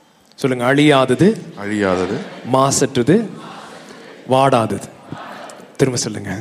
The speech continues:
Speaker 2: அழியாதது, மாசற்றது, வாடாதது. அழியாதது, மாசற்றது, வாடாதது.
Speaker 1: In-, incorruptible.
Speaker 2: In-
Speaker 1: Hmm.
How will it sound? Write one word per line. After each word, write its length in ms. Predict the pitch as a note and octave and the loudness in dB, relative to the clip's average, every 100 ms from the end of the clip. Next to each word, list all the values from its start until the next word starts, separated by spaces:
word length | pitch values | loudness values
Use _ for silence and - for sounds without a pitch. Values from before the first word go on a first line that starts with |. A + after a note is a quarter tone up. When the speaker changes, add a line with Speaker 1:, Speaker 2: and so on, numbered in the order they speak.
| A#2 - - | -12 -18 -14
Speaker 2:
அழியாதது, 640 | F#2+ G#2 G2+ F2+ F2+ G2 C3+ - - - - - | -8 -2 0 0 0 -4 -6 -10 -18 -18 -20 -10
மாசற்றது, 760 | F2+ G2 - F#2 - F2+ E2 - - F2+ | -4 -4 -6 -10 -10 -16 -14 -16 -16 -8
வாடாதது. 460 | E2+ F2 F2 E2 E2 - - - - - - _ _ _ - | -4 -4 -2 -4 -4 -12 -16 -20 -20 -20 -20 _ _ _ -14
அழியாதது, 720 | F#2 G#2+ G#2+ F2+ F2 F#2+ F3+ - - - - - - | -10 -4 -2 -2 -2 0 0 0 -12 -16 -18 -20 -4
மாசற்றது, 760 | F#2 A#2+ - A#2 - F#2+ F2+ D3+ - - F#2+ | -2 0 -2 -6 -2 -4 -2 -6 -8 -18 -4
வாடாதது. 420 | F#2 F#2 F#2+ F2 - - - - _ _ _ _ _ _ _ - - - - | 0 2 0 -2 -8 -20 -20 -20 _ _ _ _ _ _ _ -20 -20 -20 2
Speaker 1:
In-, 300 | E3 F3 F#3+ E3 - - - - | 4 6 4 0 -14 -20 -18 2
incorruptible. 960 | E3+ G3+ G3 F#3+ F3+ - - F#3+ E4 - - - - - _ _ _ _ _ _ _ _ | 4 4 2 2 2 0 2 2 2 -4 -18 -20 -20 -20 _ _ _ _ _ _ _ _
Speaker 2:
In- 140 | G2 F#2+ - | -20 -18 0
Speaker 1:
Hmm. 240 | E3+ C3+ | 2 2